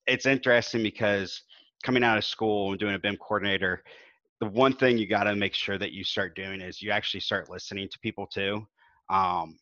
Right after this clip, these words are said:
because you'll get really frustrated. But if you're high and mighty about stuff, they're not gonna wanna hear you. They're not gonna wanna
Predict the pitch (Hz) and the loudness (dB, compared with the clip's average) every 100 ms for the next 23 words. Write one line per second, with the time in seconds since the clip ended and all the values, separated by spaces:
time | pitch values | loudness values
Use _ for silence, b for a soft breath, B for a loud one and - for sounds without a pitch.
0 | _ - 104 123 107 90 113 113 110 104 | _ -10 -4 0 0 0 0 2 2 2
1 | 104 - 101 98 117 113 113 110 101 95 | 0 0 -2 0 0 2 2 0 -2 -2
2 | - _ _ 98 - 107 113 110 101 - | -4 _ _ -12 -6 0 2 2 0 2
3 | 104 104 95 92 107 110 110 104 - _ | 2 2 0 0 0 0 -4 -8 -18 _
4 | - 127 127 - 131 131 - - b b | 0 2 2 2 2 2 -2 -18 b b
5 | b _ _ 120 120 117 107 113 101 92 | b _ _ 2 4 4 2 0 0 0
6 | 92 90 - 98 98 95 95 95 92 98 | 0 -2 -4 -2 0 -2 -4 -4 -4 -2
7 | 101 95 98 90 92 92 95 | -2 -2 -4 -4 -2 -4 -6